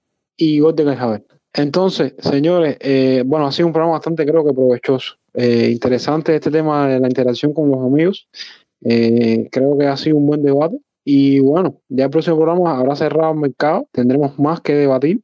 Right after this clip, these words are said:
por supuesto, del cierre, de quién llegó al final, ese nombre, esa, esa última interrogante que queda por llegar,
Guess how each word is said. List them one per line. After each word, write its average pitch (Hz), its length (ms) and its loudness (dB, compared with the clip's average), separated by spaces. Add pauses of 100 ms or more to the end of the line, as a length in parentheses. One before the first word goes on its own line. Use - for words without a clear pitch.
(100)
por 117 120 -2
supuesto, 143 440 -2
del 123 100 0
cierre, 165 440 0
de 127 100 0
quién 139 180 0
llegó 143 180 4
al 143 60 -2
final, 160 340 0
ese 143 220 0
nombre, 151 320 2
esa, 156 240 -2
esa 165 140 -2
última 190 200 0
interrogante 165 580 0
que 143 100 -2
queda 165 200 2
por 147 140 0
llegar, 139 300 0